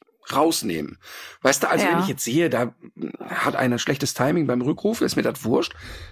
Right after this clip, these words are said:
Speaker 1: Wenn ich aber merke, dem Hund geht's grad nicht so gut, dann ist halt echt schwer für mich wegzugucken.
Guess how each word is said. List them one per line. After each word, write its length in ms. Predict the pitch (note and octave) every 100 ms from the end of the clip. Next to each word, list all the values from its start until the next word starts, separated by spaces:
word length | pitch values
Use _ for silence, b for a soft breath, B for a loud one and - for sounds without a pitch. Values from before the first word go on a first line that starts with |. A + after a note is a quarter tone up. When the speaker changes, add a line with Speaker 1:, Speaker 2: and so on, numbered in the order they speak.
| -
Speaker 1:
Wenn 100 | D3
ich 140 | F#3
aber 100 | D3+
merke, 300 | C#3 G3 -
dem 120 | B2+
Hund 220 | B2+ G#4 -
geht's 160 | -
grad 240 | - - -
nicht 120 | -
so 100 | -
gut, 180 | C#3+ -
dann 80 |
ist 120 | B2 -
halt 120 | -
echt 300 | - G3+ -
schwer 240 | - D#3+ G3+
für 120 | D#3+
mich 180 | C#3 -
wegzugucken. 480 | A2+ - - -